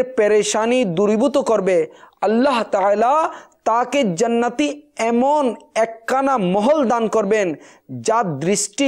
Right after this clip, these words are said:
সীমা পর্যন্ত প্রশস্ত হবে। তোমরা রজবের সম্মান করো, আল্লাহ তাআলা তোমাদেরকে এক হাজার কারামত সহকারে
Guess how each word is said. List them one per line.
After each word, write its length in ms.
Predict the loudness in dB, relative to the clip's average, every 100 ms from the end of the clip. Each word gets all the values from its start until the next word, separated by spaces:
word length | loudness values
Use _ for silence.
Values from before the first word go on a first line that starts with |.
| 0 -2
সীমা 320 | 0 2 2 0
পর্যন্ত 380 | 0 0 -2 -2 -2
প্রশস্ত 380 | -4 -2 -4 -2 0
হবে। 180 | 0 -2 -8 _ _ _ _ _ _ _ -2
তোমরা 240 | 0 2 2 2
রজবের 420 | 2 2 2 0 -2
সম্মান 300 | -2 -2 -2 0
করো, 180 | 0 0 -2 -12 -20 _ _ 0
আল্লাহ 360 | 2 2 2 0
তাআলা 240 | 0 2 0 -2 -2
তোমাদেরকে 640 | 0 0 0 -2 0 -2 -2 -8 -20 -20 _ _ 0 2 2
এক 140 | 2 -2 -10 -4
হাজার 540 | -2 0 2 4 4 2 0
কারামত 440 | 0 2 0 -2 -4 0
সহকারে 540 | 0 0 0 2 2